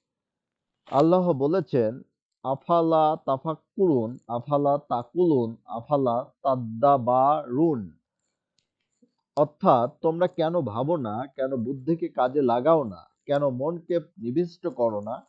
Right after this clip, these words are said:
কারণ যে জ্ঞান চর্চা করে না, সে আল্লাহকে চেনে না। বুদ্ধি মানে আল্লাহর সর্বাধিক প্রিয়। জিব্রাইল আলাইহিস সালামকে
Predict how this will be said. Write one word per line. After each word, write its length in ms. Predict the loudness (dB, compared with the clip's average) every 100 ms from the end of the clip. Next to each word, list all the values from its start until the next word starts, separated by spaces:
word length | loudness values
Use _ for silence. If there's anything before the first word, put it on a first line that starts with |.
| -6
কারণ 360 | -2 -2 -4
যে 260 | 0 2 2
জ্ঞান 300 | -2 -6 -4
চর্চা 380 | -2 -2 0 -2
করে 320 | 2 4 2
না, 200 | -2 -8 -10
সে 160 | -4 0
আল্লাহকে 540 | 0 -2 -2 -4 -6
চেনে 340 | -10 -8 -8 -10
না। 120 | -14 _ _ _ _ _ -8
বুদ্ধি 300 | -6 -4 -2
মানে 240 | -2 -2
আল্লাহর 320 | -2 0 -2
সর্বাধিক 580 | -2 -4 -2 -4 -6 -8
প্রিয়। 240 | 0 2 2 0 -8 _
জিব্রাইল 340 | -10 -2 0 2
আলাইহিস 380 | 2 0 0 -4
সালামকে 600 | -2 -2 -2 -4 -4